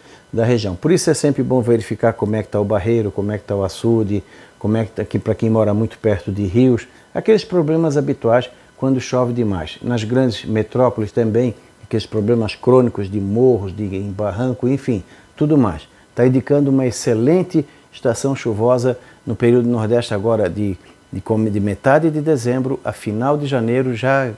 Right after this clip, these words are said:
podemos dizer início de fevereiro. Então, uma situação muito, muito boa.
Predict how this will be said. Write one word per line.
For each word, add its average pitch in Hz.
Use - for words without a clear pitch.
podemos 131
dizer 110
início 117
de 110
fevereiro. 101
Então, 123
uma 135
situação 143
muito, 135
muito 131
boa. 92